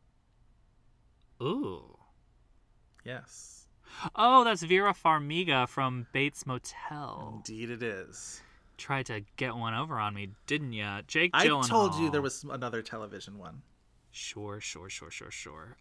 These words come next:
Speaker 1: Um, I know what this is. It's just not immediately jumping to me what Vera Farmiga and Jake Gyllenhaal were in. What was the third name?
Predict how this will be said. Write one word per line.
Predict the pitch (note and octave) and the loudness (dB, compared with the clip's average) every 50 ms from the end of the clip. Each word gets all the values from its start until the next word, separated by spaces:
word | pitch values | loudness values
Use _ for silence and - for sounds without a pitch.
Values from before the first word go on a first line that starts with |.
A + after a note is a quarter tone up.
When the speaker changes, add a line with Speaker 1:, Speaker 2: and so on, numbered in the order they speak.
| - | -8
Speaker 1:
Um, | B2 C3 B2+ B2+ - B2+ | -4 -2 0 0 0 -2
I | - C3+ D3 | -4 -4 -4
know | D3 F#3+ B3 | 0 2 2
what | C4 - | 2 2
this | - E3+ C#3 - - | 2 -2 -2 0 -2
is. | C#3 A#2 A2+ | -2 -2 -4
It's | A2+ G#2 - - | -6 -10 -12 -10
just | - - - | -10 -6 -2
not | B2+ A#2 A#2 | 0 0 0
immediately | A2 G#2 G2+ G2+ G#2+ A2+ C3+ D3 F3 F#3 F#3 F#3+ F#3 F#3+ G3 | 0 -2 -4 -6 -6 -6 -4 -4 -2 -2 -2 -2 -4 -4 -4
jumping | - G3 G3 F#3 - G3 F#3+ | -2 -4 -4 -4 -6 -8 -10
to | F#3 - | -8 -6
me | G3 F#3+ F#3+ | -4 -2 0
what | F#3+ G3 F#3+ | 0 -2 0
Vera | G#3 G3+ G3 G3 | -2 -2 -2 -2
Farmiga | - - G3+ G3 F#3+ G3 F#3+ F#3+ G3 | -4 -6 -6 -6 -6 -6 -6 -6 -6
and | F#3+ F#3 | -6 -6
Jake | - G3 F#3 | -6 -8 -8
Gyllenhaal | - - G3+ F#3+ F#3 F#3 F#3+ F#3+ | -8 -10 -8 -6 -6 -6 -6 -6
were | F#3+ F#3 F#3 - - | -6 -8 -10 -10 -10
in. | F#3 F#3 F#3+ F#3+ F#3 | -8 -8 -6 -6 -4
What | F3+ E3+ | -6 -6
was | D#3 E3 - | -6 -8 -10
the | F#3 | -12
third | F3+ - - F3+ F3 F3 F3+ - | -10 -6 -6 -4 -4 -4 -6 -8
name? | F#3 F#3 F#3 F#3 F#3 F#3 F#3 | -10 -8 -8 -8 -8 -8 -10